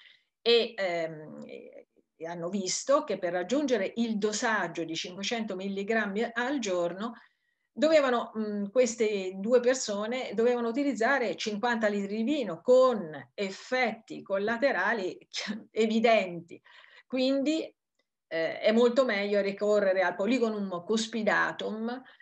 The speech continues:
eh, la cui radice contiene quattrocento volte il, ehm, il quantitativo che sta in un litro di vino. E perché è importante? Perché aumentano,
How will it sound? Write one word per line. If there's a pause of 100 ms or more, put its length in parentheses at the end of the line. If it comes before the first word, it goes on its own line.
(120)
eh,
la
cui
radice
contiene
quattrocento
volte (320)
il,
ehm,
il
quantitativo
che
sta
in
un
litro
di
vino. (380)
E
perché
è
importante?
Perché
aumentano,